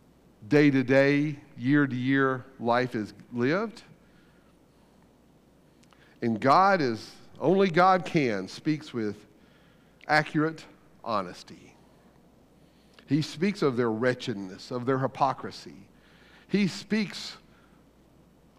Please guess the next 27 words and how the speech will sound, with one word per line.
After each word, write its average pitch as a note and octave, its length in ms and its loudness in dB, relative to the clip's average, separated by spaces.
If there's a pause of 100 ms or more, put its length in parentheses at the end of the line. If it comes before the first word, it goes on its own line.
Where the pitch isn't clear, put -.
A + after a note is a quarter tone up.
leading E3+ 420 4
them A#2+ 220 0
to B2+ 180 -4
a G#2+ 60 -2
path D3+ 500 -4
of G2 180 -10
grace. G#2+ 760 -6 (2000)
So F#3+ 140 0
let's G#3+ 180 0
look D#3+ 300 2
beginning B2+ 400 0
in A2+ 100 0
verse A#2+ 300 -2
two, A#2+ 560 -2 (960)
and A#2+ 120 -2
I'll C3+ 120 2
make F3 180 0
a D3 80 0
brie-, D#3 220 2
a C3 80 -2
few A#3 200 -4
brief D3+ 220 2
comments, B2+ 400 0
but C#3 140 0
I B2+ 40 2
want D#3+ 220 0
to G#2 160 -2